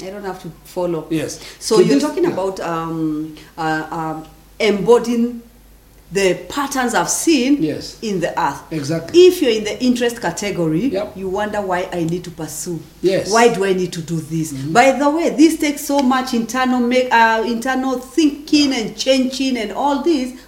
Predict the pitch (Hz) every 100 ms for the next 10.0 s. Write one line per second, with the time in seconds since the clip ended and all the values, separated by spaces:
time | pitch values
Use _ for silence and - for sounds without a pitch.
0 | - 269 262 240 233 262 285 - - 175
1 | 143 151 120 - 247 240 240 - 277 240
2 | - - - - 165 165 180 170 214 185
3 | 165 - 311 151 165 139 143 - - -
4 | - 180 208 165 156 165 170 240 277 180
5 | 147 143 139 143 214 170 139 170 170 143
6 | 131 135 160 151 131 127 139 - 120 107
7 | 85 - - _ _ _ _ - _ _
8 | _ _ - - 135 190 190 135 165 147
9 | 127 123 120 113 135 127 - - 120 95